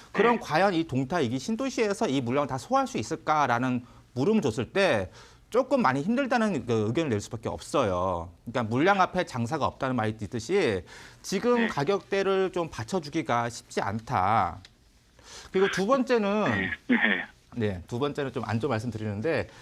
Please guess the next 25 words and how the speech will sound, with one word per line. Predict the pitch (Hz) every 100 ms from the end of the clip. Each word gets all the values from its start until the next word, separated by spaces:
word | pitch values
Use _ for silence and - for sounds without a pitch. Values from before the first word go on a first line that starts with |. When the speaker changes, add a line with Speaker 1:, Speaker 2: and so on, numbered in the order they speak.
| -
Speaker 1:
그 | 156
Speaker 2:
네. |
Speaker 1:
전세가예요, | - 151 233 294 247 110 95 90
전세가. | 92 120 123 110 - 90 90 _ - _ _ _ _ - _ - _ - -
Speaker 2:
음. | 214 - -
Speaker 1:
보통 | 196 - 247 240 226
이 | 185 190
저, | 202 170
지금 | - 175 220
전세가 | 208 151 180 214 202 185 185
한 | 190 190 - -
오십 | - 160 226 226 233
에서 | 254 247
육십 | 143 139 277
프로 | 262
밖에 | - 160
되지 | 127 110
않을 | 104
거예요. | 110 98
매매가 | 123 160 - 143
대비해가지고서 | 113 107 113 175 190 156 107 98 - 95 107 92 87 - -
아마 | 107 -
Speaker 2:
네. |
Speaker 1:
전세가가 | 131 147 185 165 156 151
삼억 | - 240 240 -